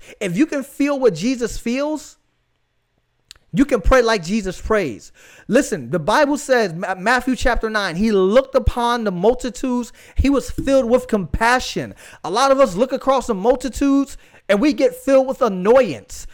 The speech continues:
We get bothered by them. We don't wanna deal with them. We wanna have our cute little church services where nobody else gets saved and it's the same thirty people, the same three hundred people, and we're comfortable.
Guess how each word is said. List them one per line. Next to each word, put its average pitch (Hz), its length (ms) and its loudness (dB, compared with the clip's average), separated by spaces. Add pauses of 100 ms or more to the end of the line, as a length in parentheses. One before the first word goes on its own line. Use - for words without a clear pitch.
(140)
We 254 160 6
get 247 320 2
bothered 226 440 4
by 156 220 -2
them. 113 220 -12
We 196 100 2
don't 269 160 2
wanna 247 160 0
deal 202 300 0
with 214 160 2
them. 127 160 -6
We 202 120 2
wanna 262 220 0
have 226 160 -2
our 196 140 -2
cute 240 280 -8
little 254 220 2
church 269 300 -2
services 143 760 -4 (220)
where 190 160 4
nobody 247 500 2
else 247 220 -2
gets 233 200 -6
saved 180 480 0
and 170 120 -4
it's 170 100 -8
the 156 80 -8
same 220 400 -6
thirty 233 400 0
people, 143 640 -4 (160)
the 190 100 -6
same 226 320 -4
three 240 260 0
hundred 233 360 -2
people, 139 560 -2 (160)
and 170 100 -2
we're 202 140 2
comfortable. 254 760 -2